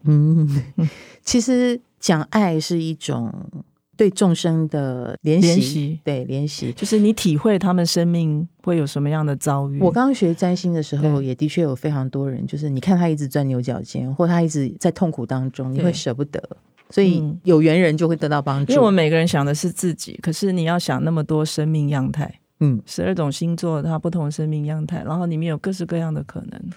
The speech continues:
Speaker 1: 可是
Speaker 2: 然后主持换成他人。
Speaker 1: 部长，是。
Speaker 2: 嗯。
Speaker 1: 部长，
Speaker 2: 是。
Speaker 1: 这当中还有一点，一定人是自我的。
Speaker 2: 对。
Speaker 1: 我当然是为了成就我自己啊。
Speaker 2: 你也在活出你自己。
Speaker 1: 对。
Speaker 2: 对。
Speaker 1: 我也想要当一个有用的人。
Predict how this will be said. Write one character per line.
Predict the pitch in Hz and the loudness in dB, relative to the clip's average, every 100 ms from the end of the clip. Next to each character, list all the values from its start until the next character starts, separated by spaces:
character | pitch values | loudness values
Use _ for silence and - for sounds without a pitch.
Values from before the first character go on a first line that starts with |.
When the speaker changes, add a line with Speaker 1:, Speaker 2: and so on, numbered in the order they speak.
| - - | -16 -4
Speaker 1:
可 | 147 | 0
是 | 180 | 2
Speaker 2:
然 | 165 | 2
后 | 165 175 | 2 2
主 | 165 | 2
持 | 147 160 160 | 2 2 2
换 | 196 175 | 2 0
成 | 151 151 | -2 -4
他 | 170 160 | -2 -2
人。 | 160 143 | -2 -4
Speaker 1:
部 | 139 | -4
长， | 190 - | -6 -8
是。 | - 127 - _ | -6 -6 -6 _
Speaker 2:
嗯。 | 170 147 147 - | -4 -4 -6 -6
Speaker 1:
部 | 170 | -4
长， | 143 117 - - | -2 -2 -6 -16
Speaker 2:
是。 | - 156 143 - | -8 -6 -6 -4
Speaker 1:
这 | - | -2
当 | 180 160 160 | 2 2 0
中 | 160 151 | 0 0
还 | 147 | 0
有 | 135 123 | -2 -4
一 | |
点， | 131 131 - - | -4 -6 -8 -8
一 | - | -2
定 | 170 233 160 - | 2 4 2 0
人 | 143 156 190 | 2 4 4
是 | 233 185 147 - | 4 2 0 -4
自 | - 151 | -2 0
我 | - - | -2 -8
的。 | - - _ _ | -12 -18 _ _
Speaker 2:
对。 | 151 117 151 | -4 -4 -4
Speaker 1:
我 | 143 | 2
当 | 196 | 4
然 | 220 | 6
是 | 185 165 | 4 4
为 | 165 | 2
了 | 139 | 0
成 | - 123 | -2 -2
就 | 139 131 | 0 -2
我 | 120 | -4
自 | - | -8
己 | 127 - 113 | -12 -14 -16
啊。 | - - _ _ | -18 -20 _ _
Speaker 2:
你 | 214 240 | 2 4
也 | |
在 | 190 190 | 4 2
活 | 160 156 | 2 0
出 | - 160 | 0 -2
你 | 151 131 | -2 -2
自 | 139 | -6
己。 | 139 | 0
Speaker 1:
对。 | 143 143 131 107 98 101 | 2 4 2 -2 -6 -10
Speaker 2:
对。 | - - - | -12 -14 -6
Speaker 1:
我 | - 160 | 2 4
也 | 175 | 4
想 | 170 127 | 4 0
要 | 135 | -2
当 | 131 139 139 | -2 -2 -2
一 | 131 | -2
个 | 135 117 | -2 2
有 | 131 | 4
用 | 139 156 | 4 4
的 | 120 - | 2 -4
人。 | - - | -6 -12